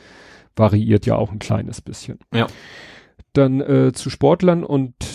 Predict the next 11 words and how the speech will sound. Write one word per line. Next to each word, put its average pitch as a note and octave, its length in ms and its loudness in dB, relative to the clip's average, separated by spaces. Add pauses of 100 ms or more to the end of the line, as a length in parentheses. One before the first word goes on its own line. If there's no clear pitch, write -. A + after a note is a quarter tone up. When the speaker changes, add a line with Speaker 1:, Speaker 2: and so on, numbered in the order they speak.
(160)
Speaker 1:
Bundes-, F3 440 -2
also G#2 460 0
zu - 200 -14
Sportlern. B2+ 400 2
Speaker 2:
Manchmal A2+ 120 0
hast B2+ 180 -2
du C3 40 4
ja B2 60 4
auch A#2+ 160 2
tatsächlich A#2 400 0
den, G#2 80 -4